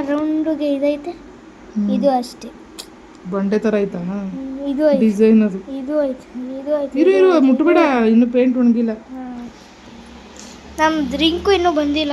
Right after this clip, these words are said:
Speaker 1: ಎಲ್ಲೋ ಐತೆ ಅನ್ನೋ ಗೊತ್ತಿಲ್ಲ.
Speaker 2: ಎಲ್ಲೋ ಹೋಗ್ಬಿಟ್ಟೈತೆ ಕಣೋ ಪೂರ್ವಿ, ಇನ್ನೂ
Speaker 1: ಹಾ.
Speaker 2: ಬಂದೇ ಇಲ್ವಲ್ಲ?
Speaker 1: ಪಾಪ ಅವ್ರು ಕೊಟ್ಟಿರೋರು ಕೇಳ್ಕೊಂಡ್ ಬಂದು, ಹೆಂಗೈತ್ ಬೇಕು ಅಂತ ಕೇಳ್ಕೊಂಡ್ ಬಂದವ್ರೆ.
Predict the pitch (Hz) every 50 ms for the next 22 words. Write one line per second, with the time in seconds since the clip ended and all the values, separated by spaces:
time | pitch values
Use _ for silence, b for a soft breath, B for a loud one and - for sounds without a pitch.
0 | 285 285 285 285 277 277 285 302 302 302 302 294 285 277 277 254 254 247 - 262
1 | 254 247 247 247 240 - - - - - - - - - - - - - - -
2 | - - - - - - - - - - - - - - - 247 240 240 247 277
3 | 277 262 262 254 233 254 233 277 262 240 240 254 254 240 240 254 247 247 247 240
4 | 233 233 254 - 285 240 233 226 262 262 240 240 233 214 220 226 311 311 240 269
5 | 311 302 302 302 302 - 330 320 320 320 370 370 370 370 359 349 349 339 320 330
6 | 330 339 320 311 311 302 302 302 294 302 339 381 370 311 269 302 302 - 330 330
7 | 302 302 311 311 311 294 294 294 294 285 285 277 277 269 262 269 262 254 247 247
8 | 226 -